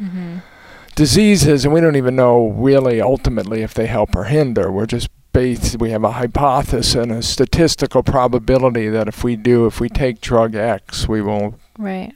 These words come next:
Speaker 2: be less likely to get a heart attack or
Speaker 1: Right.
Speaker 2: uh, a stroke. And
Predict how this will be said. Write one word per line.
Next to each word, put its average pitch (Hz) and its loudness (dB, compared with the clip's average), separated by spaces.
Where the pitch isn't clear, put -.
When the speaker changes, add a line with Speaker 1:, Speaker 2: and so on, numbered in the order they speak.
Speaker 2:
be 139 0
less 147 0
likely 120 -2
to 107 -10
get 107 -8
a 110 -2
heart 104 -4
attack 95 -8
or - -16
Speaker 1:
Right. 185 -8
Speaker 2:
uh, 80 -8
a - -6
stroke. 113 -2
And 127 -4